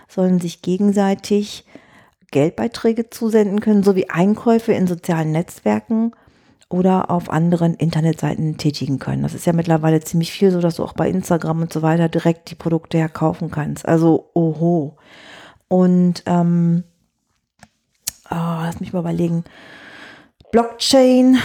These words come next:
und Netzwerk, ähm, der neuen Kryptowährung sollen allerdings getrennt, ähm, von Facebook betrieben werden. Ich finde das so ein bisschen,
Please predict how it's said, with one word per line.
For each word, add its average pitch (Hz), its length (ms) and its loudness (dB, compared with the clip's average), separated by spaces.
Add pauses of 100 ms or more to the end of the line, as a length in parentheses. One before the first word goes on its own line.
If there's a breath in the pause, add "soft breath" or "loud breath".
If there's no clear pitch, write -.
(180 loud breath)
und 202 460 2
Netzwerk, 226 960 0
ähm, 196 760 -2 (140)
der 196 120 2
neuen 190 260 2
Kryptowährung 196 760 -2
sollen 180 260 0
allerdings 175 480 -4
getrennt, - 1080 -2
ähm, 220 480 2
von 220 460 0
Facebook 226 460 -2
betrieben 214 500 0
werden. 214 300 0
Ich - 100 -12
finde 190 260 -2
das 180 200 0
so 185 80 -6
ein 175 100 2
bisschen, 170 480 -2